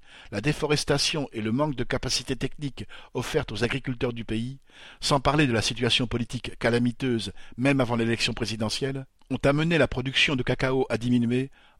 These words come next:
entraînant dans la misère de plus en plus d'agriculteurs. La nouvelle hausse des prix des matières premières, entamée depuis juin deux mille dix, a des conséquences dramatiques. Pour les pays exportateurs de matières premières,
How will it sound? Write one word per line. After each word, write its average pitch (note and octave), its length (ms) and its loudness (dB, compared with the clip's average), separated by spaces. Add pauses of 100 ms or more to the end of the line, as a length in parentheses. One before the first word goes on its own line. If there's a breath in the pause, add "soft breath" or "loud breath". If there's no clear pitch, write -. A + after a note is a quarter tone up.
entraînant C#3 500 2
dans A#2 80 0
la A#2+ 120 2
misère A#2+ 440 2 (240 soft breath)
de B2 80 0
plus A#2+ 240 0
en A2+ 60 2
plus A#2 180 -6
d'agriculteurs. G#2+ 720 -2 (1040)
La A#2+ 140 6
nouvelle C#3 460 8
hausse E3+ 340 2
des A#2+ 120 4
prix - 220 0
des A#2+ 100 6
matières A2+ 280 2
premières, C3+ 680 2
entamée B2+ 420 4
depuis A2+ 280 -2
juin A#2 200 4
deux A#2 100 2
mille A2 180 2
dix, - 380 -2 (320 loud breath)
a A#2 100 2
des A#2+ 120 4
conséquences B2 680 0
dramatiques. A2 720 -2 (760 soft breath)
Pour B2 140 0
les C#3 120 10
pays D#3+ 260 4
exportateurs C#3 560 4
de B2 40 2
matières A#2+ 240 4
premières, C3+ 520 2